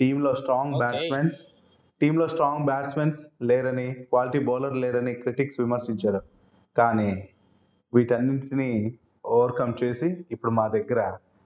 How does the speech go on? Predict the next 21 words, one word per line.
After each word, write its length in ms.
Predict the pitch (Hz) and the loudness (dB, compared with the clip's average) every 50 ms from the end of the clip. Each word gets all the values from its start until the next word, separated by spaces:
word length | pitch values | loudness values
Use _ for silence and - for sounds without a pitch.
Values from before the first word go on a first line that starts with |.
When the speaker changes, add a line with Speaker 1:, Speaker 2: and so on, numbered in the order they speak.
| _ _ - - _ _ _ _ _ _ _ | _ _ -20 -20 _ _ _ _ _ _ _
Speaker 1:
ట్రోఫీనే 500 | - 139 139 147 151 151 170 156 156 151 | 2 4 4 4 2 2 0 0 0 0
ఉంది 260 | 143 131 123 120 127 | -2 -2 -2 0 0
అన్నాడంట. 440 | 127 127 131 117 110 107 101 92 - - - - - _ - - _ - - - - 185 196 214 214 190 - - | 0 0 0 0 -2 -2 -4 -4 -4 -6 -6 -8 -12 _ -20 -20 _ -20 -18 -12 -6 -2 0 2 2 2 2 0
So 500 | 110 101 110 107 104 101 98 98 95 95 | 2 2 2 2 2 2 0 0 0 -2
సూపర్ 380 | 95 - 180 214 - 226 175 | 0 0 0 2 2 0 0
అన్నమాట. 500 | 156 135 123 117 113 113 117 - - - - - - _ _ _ - - - - - - - - - _ - - - - - - - | 0 0 -2 -4 -4 -2 -4 -4 -4 -6 -14 -20 -20 _ _ _ -20 -20 -20 -20 -20 -20 -20 -20 -20 _ -20 -20 -20 -20 -12 -2 0
మన 120 | 120 123 | 2 4
వాళ్ళ 160 | 147 180 196 | 4 4 2
పేరు 260 | - - 175 190 190 180 | 2 2 2 2 2 2
Speaker 2:
ఆ, 200 | 240 220 151 127 120 120 | 2 2 0 -2 -2 -4
అదంతా 340 | 139 143 170 190 196 190 226 | -4 -2 -2 -2 0 2 0
పక్కన 280 | 214 226 202 - 208 196 | 0 0 0 0 0 0
పెడితే, 500 | 214 202 160 - 151 135 165 240 240 - - - - | -2 -4 -6 -4 -4 -4 -4 -4 -4 -8 -6 0 2
Speaker 1:
ఆ. 60 | 139 | 4
Speaker 2:
అదంతా 320 | 143 147 190 202 202 - 233 | 4 6 4 2 2 -2 -4
పక్కన 320 | - - 202 - 202 196 | -4 -4 -4 -2 -2 -2
పెడితే 220 | 185 185 180 180 165 | -2 -2 -2 -2 -2
అభిలాష్, 340 | 151 143 143 160 202 - - - - _ - | -2 -2 -2 -2 -2 -4 -6 -16 -16 _ -2
ఒక, 100 | 185 139 | 2 4
Speaker 1:
మ్మ్. 440 | 143 156 175 175 190 - - - 190 | 6 6 6 6 4 0 -2 -2 0
Speaker 2:
ఆ, 280 | 185 180 185 175 180 | 0 2 2 0 0